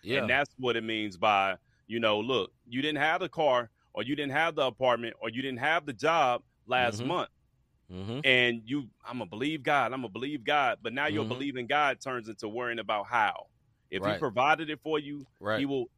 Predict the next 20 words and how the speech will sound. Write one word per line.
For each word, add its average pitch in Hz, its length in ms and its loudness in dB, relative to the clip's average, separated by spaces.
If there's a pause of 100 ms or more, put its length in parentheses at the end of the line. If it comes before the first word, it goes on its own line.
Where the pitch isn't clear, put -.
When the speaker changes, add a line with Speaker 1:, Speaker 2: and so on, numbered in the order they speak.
Speaker 2:
and 107 180 -2
you 147 140 -4
do 139 160 0
what 110 220 0
you're 135 100 0
supposed 143 360 -4
to 165 60 -6
do 180 140 0
in 175 80 -2
obedience. 170 600 0
I 123 160 0
ain't 170 100 0
Speaker 1:
Right. 220 60 2
Speaker 2:
saying 208 200 0
you 190 100 -12
don't 196 200 0
have 190 140 2
to 165 40 -20
do 202 120 -14
nothing, 185 420 -4